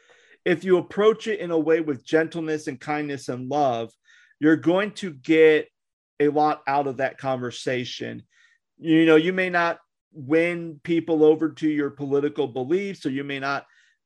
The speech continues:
win people over to your certain view or translation of the Bible, but at the same time, you have approached it in such a way that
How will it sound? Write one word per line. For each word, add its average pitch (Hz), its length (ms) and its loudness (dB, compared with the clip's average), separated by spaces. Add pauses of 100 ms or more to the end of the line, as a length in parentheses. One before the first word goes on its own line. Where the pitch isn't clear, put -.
(320)
win 160 340 2
people 151 360 4
over 151 260 2
to 151 160 -8
your 139 220 -4
certain 147 500 -4
view 151 340 4
or 147 60 0
translation 139 760 -8
of 117 120 -10
the 113 80 -8
Bible, 165 800 -4 (840)
but 190 460 6
at 151 160 0
the 147 80 -10
same 160 320 -6
time, 165 640 -6
you 160 760 0
have 143 180 -2
approached 165 500 -2
it 123 120 -4
in 135 80 -12
such 151 340 -4
a 156 60 -2
way 143 380 0
that 127 480 -4